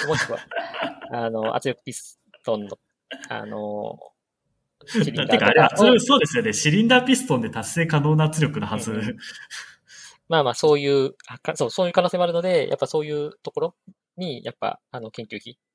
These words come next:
Speaker 1: 使って選択と集中していく必要があるかなっていう感じですね。はい。
Speaker 2: <laughs> すげえ茶化してる。
Speaker 1: いや、これ、いやいや、これもう心の底から思ってますね。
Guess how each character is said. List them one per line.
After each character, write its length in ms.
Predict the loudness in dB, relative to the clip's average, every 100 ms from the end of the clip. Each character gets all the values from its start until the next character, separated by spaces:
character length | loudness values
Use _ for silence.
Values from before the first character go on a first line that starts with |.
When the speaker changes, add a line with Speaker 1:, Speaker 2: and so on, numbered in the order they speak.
| -20 -16
Speaker 1:
使 160 | -12
っ 60 | -8
て 200 | -8 -8
選 140 | -8 -8
択 120 | -8
と 80 | -10
集 140 | -16
中 180 | -14 -14
し 80 | -12
て 80 | -12
い 40 |
く 80 | -12
必 120 | -8
要 40 | -6
が 60 |
あ 20 | -4
る 60 |
か 80 | -4
な 100 | -8
っ 60 | -10 _
て 80 |
い 120 | -20 -20
う 60 |
感 160 | -18 -18
じ 60 | -18
で 80 |
す 460 | -14 -14 -12 -4 -2
ね。 60 | -2
は 80 |
い。 60 | -4 -12 -16 -16 -16 -16 _ -20 -20 _ _ _ -20 -20 _ _ -12
Speaker 2:
<laughs> 1300 | -2 0 -2 -6 -8 -8 -8 -12 -18 -18 _ _ _
す 300 | -10 -6 -4
げ 160 | 0 0
え 60 |
茶 180 | -2 -6
化 120 | -4
し 140 | -6 -8
て 100 | -12
る。 100 | -12 -14 _ _ _ _ _ -10 -6 -4
Speaker 1:
い 40 |
や、 60 | -6
こ 120 | -6
れ、 60 | -10 _ 2
い 40 |
や 80 | 4
い 60 | 4
や、 100 | 0
こ 100 | -4
れ 80 | -6
も 240 | -8 -10
う 40 | _ -12
心 260 | -2 -2
の 60 | -2
底 160 | 0
か 60 | 2
ら 80 | 2
思 80 | -2
っ 40 |
て 80 | -12
ま 60 |
す 100 | -20
ね。 120 | -20